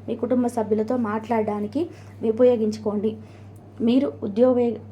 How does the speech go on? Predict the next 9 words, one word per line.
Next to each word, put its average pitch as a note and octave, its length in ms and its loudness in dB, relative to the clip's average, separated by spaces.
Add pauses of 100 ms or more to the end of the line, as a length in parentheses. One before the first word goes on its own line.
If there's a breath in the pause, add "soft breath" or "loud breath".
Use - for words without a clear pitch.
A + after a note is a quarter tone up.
(100)
ఉద్వేగానికి A3+ 580 2
లోనవుతారు. G#3+ 580 0 (400 loud breath)
మీరు A3+ 360 -2
మీ A3+ 140 0
బంధువులు A3+ 420 2
ఒకరు A3 180 -4
సర్ప్రైజ్ A3 520 -2
ఇవ్వవచ్చు, G#3+ 480 0
కానీ A3 400 -2